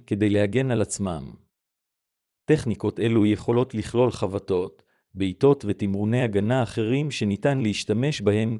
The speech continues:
כדי לעצור תוקף. על ידי לימוד טכניקות אלו, אנשים יכולים להרגיש בטוחים יותר ביכולתם להגן על עצמם ולהיות פגיעים הרבה פחות להתקפות.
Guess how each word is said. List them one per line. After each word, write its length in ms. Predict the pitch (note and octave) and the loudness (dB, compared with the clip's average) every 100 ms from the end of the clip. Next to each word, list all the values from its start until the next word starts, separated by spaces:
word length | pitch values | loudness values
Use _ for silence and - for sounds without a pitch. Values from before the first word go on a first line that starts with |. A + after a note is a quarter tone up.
| - | -4
כדי 240 | G#2 A2+ | -2 2
לעצור 460 | A#2 A2 - C3+ A2 | 2 0 0 0 0
תוקף. 640 | A2 - G2 - - - _ _ _ _ _ _ _ _ _ | -4 -4 -8 -12 -18 -20 _ _ _ _ _ _ _ _ _
על 100 | G#2 | -2
ידי 260 | G#2 G#2+ C3 | 0 2 2
לימוד 340 | A2 G#2 A#2+ - | 2 0 0 0
טכניקות 540 | C3+ - F#2+ A2+ G#2+ | 0 0 -4 -4 -2
אלו, 380 | B2 G2+ G#2 A#2+ _ _ _ | -2 -2 -2 -6 _ _ _
אנשים 380 | G2+ G2 - D3+ | -8 -4 -2 -2
יכולים 380 | C3 - A#2+ A#2+ | 0 0 0 2
להרגיש 500 | G2 G2 F#2+ B2 - | 2 0 -2 -4 -2
בטוחים 500 | G2+ - - D3+ D3 | -4 -4 -4 -2 0
יותר 300 | G#2 D3 D3 | 0 2 2
ביכולתם 640 | A2+ - G#2+ G2 D3 C3 | 0 -2 -2 0 0 2
להגן 380 | G#2+ G2+ A2+ C3+ | 2 0 0 0
על 120 | A2 | 0
עצמם 420 | G#2 - B2 B2 G#2+ | -2 -2 -2 0 0
ולהיות 400 | G2 G2+ C#3 - | 0 2 0 -2
פגיעים 360 | G#2 G#2 A#2+ A2+ | -6 -4 -2 0
הרבה 320 | G2 G2 C#3 | 0 2 0
פחות 440 | - - C#3 C#3 | 0 -2 -2 0
להתקפות. 840 | G#2 G2+ - A2 - D2 - _ | 0 0 -2 -6 -4 -6 -8 _